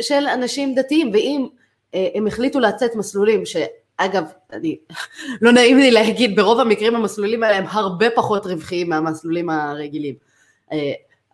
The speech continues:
אבל אם הציבור יבוא לבקש גם, אה, מסלול שהוא יותר חברתי, או משקיע בדברים שהם תורמים לחברה ולסביבה, אה, וגם סטטיסטית, לפי מחקרים בטווח הארוך, וכשאנחנו מדברים על פנסיה זה לטווח הארוך,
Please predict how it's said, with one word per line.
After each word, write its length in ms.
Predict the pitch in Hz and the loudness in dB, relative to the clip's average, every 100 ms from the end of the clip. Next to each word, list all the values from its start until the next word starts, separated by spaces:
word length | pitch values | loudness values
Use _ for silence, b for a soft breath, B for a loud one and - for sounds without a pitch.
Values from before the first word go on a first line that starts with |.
| _ | _
אבל 200 | 160 175 311 | -2 0 2
אם 160 | 254 | 0
הציבור 340 | 254 220 208 226 | 0 2 4 4
יבוא 160 | 196 | 4
לבקש 560 | 214 196 - 185 - 165 147 | 2 0 -2 -4 -6 -12 -4
גם, 300 | 202 190 160 - _ - | 0 0 -2 -10 _ -10
אה, 280 | 156 151 147 | -6 -6 -6
מסלול 500 | 139 160 135 202 190 180 | -8 -8 -4 0 0 -2
שהוא 400 | - 156 147 151 | -6 -6 -4 -4
יותר 240 | 156 185 | -2 -2
חברתי, 560 | 156 156 151 156 180 151 | -2 -6 -6 -4 -2 -2
או 140 | 156 | 0
משקיע 460 | 156 - - 208 185 | -4 -4 0 2 4
בדברים 880 | 175 170 - 165 165 160 170 180 | 4 2 2 0 0 -2 -2 -2
שהם 180 | 175 165 | -2 -4
תורמים 360 | 160 160 175 175 | -4 0 0 0
לחברה 420 | 165 156 139 120 - b b | -2 -6 -6 -6 -6 b b
ולסביבה, 580 | 165 175 175 175 165 151 131 B B B | 0 0 0 -2 0 0 -2 B B B
אה, 60 | 160 151 147 | -2 0 0
וגם 360 | 147 147 165 160 | -2 0 2 2
סטטיסטית, 640 | 160 - 196 226 214 190 185 | 0 -4 -2 -2 0 -2 -2
לפי 200 | 170 202 | 0 2
מחקרים 600 | 196 - 180 185 170 156 | 0 -2 -4 0 0 -2
בטווח 400 | 165 165 170 170 | -8 -2 -2 0
הארוך, 380 | 160 160 156 - 160 | 0 2 -2 -4 -12
וכשאנחנו 320 | - 147 156 | -8 -4 -4
מדברים 280 | 151 165 156 | 0 0 0
על 80 | 143 | 0
פנסיה 300 | 156 147 143 | -2 -2 -6
זה 80 | 139 | -8
לטווח 340 | 139 147 135 | -6 -6 -2
הארוך, 260 | 143 143 | -2 -2